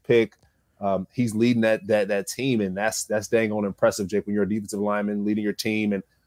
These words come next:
that can go to your quarterback, it can go to your linebacker or whoever, but it goes to defensive lineman. So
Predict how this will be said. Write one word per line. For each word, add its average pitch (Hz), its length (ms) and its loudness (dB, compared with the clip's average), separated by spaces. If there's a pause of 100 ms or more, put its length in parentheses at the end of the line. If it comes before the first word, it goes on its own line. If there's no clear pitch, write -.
(160)
that 113 100 6
can 120 80 6
go 117 100 8
to 117 140 4
your 110 80 2
quarterback, 123 400 8
it 113 60 -2
can 110 80 -2
go 113 100 6
to 113 140 2
your 107 80 6
linebacker 113 500 2
or 110 160 2
whoever, 107 460 2
but 101 240 -2
it 104 80 -4
goes 101 180 0
to 104 80 0
defensive 98 340 -2
lineman. 98 360 2
So 101 280 0